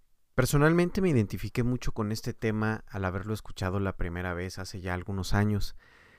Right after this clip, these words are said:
Creo que es algo que está al alcance de todos nosotros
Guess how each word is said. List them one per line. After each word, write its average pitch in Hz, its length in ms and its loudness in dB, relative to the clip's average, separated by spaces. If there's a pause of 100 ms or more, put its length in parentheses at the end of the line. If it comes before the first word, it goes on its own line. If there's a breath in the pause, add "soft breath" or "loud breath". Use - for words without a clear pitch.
(200 soft breath)
Creo 139 220 4
que 165 180 0
es 156 160 -2
algo 139 560 2
que 101 180 2
está 113 380 2
al 117 100 2
alcance 104 480 -2
de 95 120 -4
todos 98 240 -4
nosotros 98 720 -6